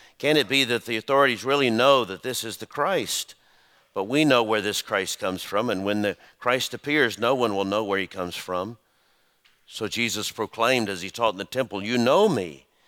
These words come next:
and you know where I come from, but I've not come of my own accord. He who sent me is true, and him you do not know. I know him,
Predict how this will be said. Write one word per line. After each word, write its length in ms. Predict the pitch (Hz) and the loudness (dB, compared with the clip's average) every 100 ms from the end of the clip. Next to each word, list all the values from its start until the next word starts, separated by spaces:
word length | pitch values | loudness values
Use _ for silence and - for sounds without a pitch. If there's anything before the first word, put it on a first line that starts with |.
| _ _ _ | _ _ _
and 140 | 101 | -6
you 80 | 117 | -2
know 180 | 117 160 | 4 4
where 200 | 196 160 | 6 6
I 80 | 127 | 4
come 260 | 120 101 | 0 -6
from, 400 | 90 87 76 73 - _ _ _ _ _ - | -6 -8 -10 -12 -18 _ _ _ _ _ -4
but 100 | 104 | -2
I've 120 | 101 | 2
not 200 | 135 - | 0 0
come 220 | 165 165 | 0 2
of 120 | 123 | 4
my 160 | 117 113 | 2 2
own 260 | 117 131 131 | 2 2 0
accord. 480 | - 147 135 101 | -2 -2 2 2
He 160 | 101 117 | 0 -6
who 120 | 117 | -6
sent 320 | 110 - 135 | -4 -2 -2
me 120 | 131 131 | -2 -2
is 160 | 120 | -4
true, 560 | - - 160 135 85 73 _ _ _ | -8 -6 -4 -6 -8 -14 _ _ _
and 140 | 101 95 | -8 -4
him 260 | 131 123 | -2 -2
you 140 | 104 104 | -2 -4
do 100 | 113 | -2
not 220 | 113 87 | -2 -2
know. 380 | 95 80 76 - _ _ _ _ - | -6 -6 -10 -18 _ _ _ _ -2
I 180 | 120 | 2
know 220 | 147 113 82 | 4 2 0
him, 380 | 82 65 73 | -8 -16 -18